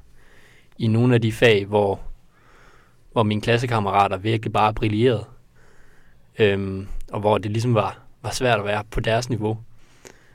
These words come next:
Øhm, og, øhm, ja, det har nok til tider stresset mig lidt. Øhm, og ja, hvor jeg måske ikke har følt, at jeg har været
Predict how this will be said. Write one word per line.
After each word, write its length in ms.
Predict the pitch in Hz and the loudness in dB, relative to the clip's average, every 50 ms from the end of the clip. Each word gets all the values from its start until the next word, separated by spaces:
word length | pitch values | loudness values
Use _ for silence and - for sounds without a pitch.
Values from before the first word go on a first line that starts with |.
| _ - _ _ _ - - | _ -20 _ _ _ -18 -8
Øhm, 640 | - 113 101 98 98 98 98 98 98 98 98 107 104 - - - - - - - - _ - _ _ _ _ _ _ _ _ _ - - - - - _ _ _ _ - _ _ _ _ _ - | -4 -2 -2 -2 -2 -4 -6 -6 -8 -8 -10 -12 -14 -16 -18 -18 -20 -20 -20 -20 -20 _ -20 _ _ _ _ _ _ _ _ _ -20 -20 -20 -20 -20 _ _ _ _ -20 _ _ _ _ _ -2
og, 340 | 117 110 104 101 101 101 98 | 0 0 0 0 -2 -4 -4
øhm, 380 | 98 98 - - - - - - - - - - - - | -6 -8 -10 -12 -14 -14 -16 -20 -20 -20 -20 -18 -12 -4
ja, 180 | - 113 110 113 113 117 | -4 -2 -2 -2 -2 -2
det 100 | 120 127 | 0 0
har 80 | 135 | 0
nok 300 | 127 120 117 117 - - - - - - - - - - - | 0 0 -2 -2 -4 -8 -16 -20 -20 -20 -20 -20 -20 -16 -16
til 120 | - - | -12 -8
tider 280 | - - 127 120 123 117 | -4 0 0 2 2 0
stresset 380 | 123 - 117 113 113 123 123 | 0 0 -2 -2 0 0 -2
mig 100 | 107 98 | -2 -2
lidt. 260 | 98 101 104 - - - - _ _ - - - - - - - - _ _ - - - _ - - - - | -2 -4 -6 -8 -10 -14 -16 _ _ -20 -20 -20 -20 -20 -20 -20 -20 _ _ -20 -20 -20 _ -20 -16 -8 -6
Øhm, 560 | 107 98 98 98 98 95 95 95 95 95 95 - - - 330 302 | -4 -2 -2 -4 -4 -6 -6 -8 -10 -10 -10 -12 -14 -14 -16 -18
og 340 | - - 220 202 98 95 - - - - - - | -10 -4 -4 -4 -4 -6 -12 -20 -20 -16 -8 -6
ja, 140 | - 214 - - - - | -4 -4 -4 -8 -8 -2
hvor 100 | 117 107 | 0 2
jeg 120 | 104 104 | 2 2
måske 260 | 107 110 - - 120 | 0 -2 0 0 0
ikke 140 | 113 113 127 | 0 2 0
har 100 | 120 123 | 0 2
følt, 200 | 135 123 110 104 | 2 0 0 0
at 80 | 98 101 | -2 -2
jeg 140 | 98 95 - - _ _ - - - - _ - - _ _ - _ _ _ _ _ _ _ _ | -2 -2 -4 -10 _ _ -20 -20 -20 -20 _ -20 -20 _ _ -20 _ _ _ _ _ _ _ _
har 160 | - - 120 | -6 -2 0
været 220 | 104 95 92 95 | 0 0 0 -2